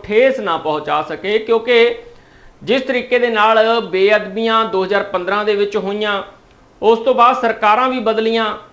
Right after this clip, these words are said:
ਅਕਾਲੀ ਦਲ ਦੀ ਸਰਕਾਰ ਦੇ ਸਮੇਂ ਬੇਅਦਬੀ ਹੁੰਦੀ ਆ, ਕਾਂਗਰਸ ਸਰਕਾਰ ਆਉਂਦੀ ਆ ਕਿ ਅਕਾਲੀ ਦਲ ਨੇ ਤਾਂ ਬੇਅਦਬੀ ਕਰਵਾਈ ਆ, ਅਸੀਂ ਬੇਅਦਬੀ ਦਾ ਇਨਸਾਫ ਦਵਾਵਾਂਗੇ। ਪੰਜ ਸਾਲ ਬੀਤ ਜਾਂਦੇ ਨੇ, ਬੇਅਦਬੀਆਂ ਦਾ ਇਨਸਾਫ ਨਹੀਂ ਹੁੰਦਾ। ਫਿਰ ਆਮ ਆਦਮੀ ਪਾਰਟੀ ਇਹੀ ਗੱਲ ਨੂੰ ਲੈ ਕੇ ਆਉਂਦੀ ਆ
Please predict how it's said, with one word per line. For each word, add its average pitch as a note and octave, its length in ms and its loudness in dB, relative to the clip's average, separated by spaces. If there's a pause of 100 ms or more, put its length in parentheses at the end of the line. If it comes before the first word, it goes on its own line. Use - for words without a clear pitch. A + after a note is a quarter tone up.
(260)
ਅਕਾਲੀ A3 340 0
ਦਲ A3 180 2
ਦੀ A3+ 100 -2
ਸਰਕਾਰ G3+ 540 2
ਦੇ A3 100 2
ਸਮੇਂ G#3+ 260 -6
ਬੇਅਦਬੀ G3 400 0
ਹੁੰਦੀ G#3 300 -4
ਆ, G#3+ 120 4
ਕਾਂਗਰਸ G#3 420 -2
ਸਰਕਾਰ G3 400 2
ਆਉਂਦੀ G3 340 -2
ਆ G3 180 2 (380)
ਕਿ G#3 140 0
ਅਕਾਲੀ G#3 320 0
ਦਲ G3+ 160 0
ਨੇ G3+ 100 -2
ਤਾਂ G3+ 120 0
ਬੇਅਦਬੀ F3+ 380 -4
ਕਰਵਾਈ G3 340 0
ਆ, G#3+ 120 4
ਅਸੀਂ G3 180 -4
ਬੇਅਦਬੀ F3+ 320 0
ਦਾ F#3+ 60 0
ਇਨਸਾਫ F3+ 360 0
ਦਵਾਵਾਂਗੇ। F#3 400 -2
ਪੰਜ F3 240 -4
ਸਾਲ F#3 160 -4
ਬੀਤ E3+ 220 -4
ਜਾਂਦੇ E3+ 280 -4
ਨੇ, F#3+ 80 -4
ਬੇਅਦਬੀਆਂ D#3+ 420 -4
ਦਾ E3 80 0
ਇਨਸਾਫ E3 380 -4
ਨਹੀਂ F#3+ 160 -4
ਹੁੰਦਾ। F#3 360 0
ਫਿਰ G3+ 180 -4
ਆਮ F#3+ 200 0
ਆਦਮੀ G3 220 -2
ਪਾਰਟੀ F3+ 400 0
ਇਹੀ F3+ 180 -4
ਗੱਲ F3 160 -2
ਨੂੰ F3+ 120 -6
ਲੈ E3 120 -2
ਕੇ E3+ 160 -6
ਆਉਂਦੀ D#3+ 280 -6
ਆ E3+ 120 2